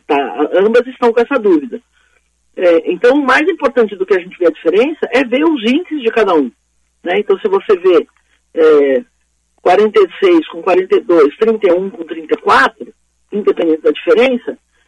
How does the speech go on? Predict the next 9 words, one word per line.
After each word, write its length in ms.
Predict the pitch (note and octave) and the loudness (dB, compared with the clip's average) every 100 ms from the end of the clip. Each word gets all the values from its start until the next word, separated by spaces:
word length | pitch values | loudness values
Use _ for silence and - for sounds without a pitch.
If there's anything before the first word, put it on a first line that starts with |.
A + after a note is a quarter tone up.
| _ _ - | _ _ -2
é, 340 | F3 D#3+ D3 - | 4 4 2 2
as 280 | G3+ F3+ | 0 0
mu-, 240 | F3 G3 - E3+ | -6 -8 -2 -2
as 140 | F#3+ | -2
mudanças 500 | F#3+ F3+ E3+ E3 F3+ | -4 -2 0 0 -4
de 120 | G3 | -4
números 360 | A3+ D4+ D4+ A#3 _ | -2 -2 -2 -8 _
podem 300 | A#3+ A3+ B3+ - | 0 2 0 2
ser 300 | G#3+ A#3+ | 4 4